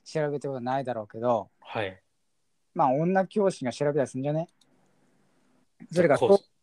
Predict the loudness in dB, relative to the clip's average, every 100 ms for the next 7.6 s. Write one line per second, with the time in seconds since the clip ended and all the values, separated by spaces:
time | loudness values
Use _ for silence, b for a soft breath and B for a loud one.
0 | _ -10 -8 -4 -2 -2 -4 -6 0 0
1 | 0 -4 -10 _ _ _ _ _ _ _
2 | -4 -2 0 -2 -2 -2 -2 -4 -8 _
3 | _ _ _ _ _ _ _ _ _ -18
4 | 0 6 6 6 2 -2 -2 0 -2 -2
5 | -6 -6 -2 0 0 -2 -8 -6 -2 0
6 | 0 0 -2 -8 -16 -16 _ _ -10 -6
7 | -2 4 6 6 4 -2